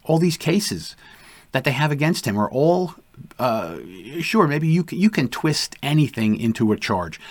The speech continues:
In law enforcement, we have a saying, if you follow somebody around long enough, you'll find them doing something wrong. But isn't that a police state? Is that what we really want? You know, just because you follow somebody around, you can find something or twist it.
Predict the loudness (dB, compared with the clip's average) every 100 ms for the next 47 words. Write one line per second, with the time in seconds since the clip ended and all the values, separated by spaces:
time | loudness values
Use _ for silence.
0 | -18 -18 -20 -10 -2 2 4 2 0 -2
1 | 0 2 2 0 0 2 0 0 -2 4
2 | 4 4 0 0 2 2 2 2 2 2
3 | 0 -2 -2 -2 -2 0 2 2 2 2
4 | 0 0 0 0 0 -4 -12 _ -20 -20
5 | -20 -20 -20 -20 _ -4 0 2 2 2
6 | 4 2 0 0 0 0 0 -2 -2 -4
7 | -2 0 2 2 2 2 2 4 2 0
8 | -12 -20 _ -2 -2 0 -2 -4 0 0
9 | 2 -2 -2 0 2 2 0 2 2 2
10 | 2 2 0 -2 -4 -2 0 -2 -2 -4
11 | -6 -16 -2 -2 0 -4